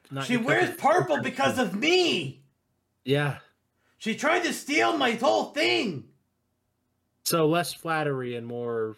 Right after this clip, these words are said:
Speaker 1: more, what would you say?
Speaker 2: Stalker!
Speaker 1: Oh no. So it's, it doesn't do anything for you that she can summon blocks out of this guy?
Speaker 2: No. Blocks are dangerous. You hit your head.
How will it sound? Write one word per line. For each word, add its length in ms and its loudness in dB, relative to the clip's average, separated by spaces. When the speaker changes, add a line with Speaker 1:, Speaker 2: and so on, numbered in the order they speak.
Speaker 1:
more, 520 -4
what 160 -8
would 120 -12
you 100 -8
say? 380 -12
Speaker 2:
Stalker! 960 0
Speaker 1:
Oh 420 2
no. 360 0
So 200 0
it's, 160 -4
it 160 -4
doesn't 240 0
do 100 2
anything 240 -2
for 140 -6
you 80 -2
that 200 0
she 140 -6
can 100 -6
summon 360 -6
blocks 340 -6
out 80 -2
of 60 -6
this 120 -6
guy? 280 -4
Speaker 2:
No. 600 0
Blocks 340 0
are 100 0
dangerous. 520 -2
You 80 -8
hit 160 -4
your 100 -6
head. 440 2